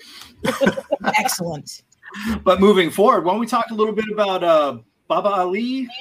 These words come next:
Speaker 1: and the Clockwork Gin-, God, I hope I said that right. I have such a horrible tongue. Um, a steampunk fairy tale,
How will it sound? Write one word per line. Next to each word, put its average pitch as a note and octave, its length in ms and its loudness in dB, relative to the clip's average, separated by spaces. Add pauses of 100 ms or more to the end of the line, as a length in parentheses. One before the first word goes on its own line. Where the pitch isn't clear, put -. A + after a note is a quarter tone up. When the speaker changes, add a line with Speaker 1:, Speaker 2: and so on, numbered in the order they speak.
(220)
Speaker 1:
and D3+ 280 -4
the C#3+ 240 -4
Clockwork F3+ 640 -8
Gin-, E3 340 -4
God, D3+ 160 -6
I C3+ 60 -2
hope B2 160 -6
I A#2+ 40 -6
said A#2 200 -8
that A2 100 -6
right. A2 160 -4
I C3 120 0
have A2+ 120 -4
such - 220 -6
a A#2+ 60 -2
horrible A2+ 300 -2
tongue. A#2 300 -6 (560)
Um, C3 340 2
a - 60 0
steampunk A#3+ 840 4
fairy E3+ 360 2
tale, C#3+ 420 0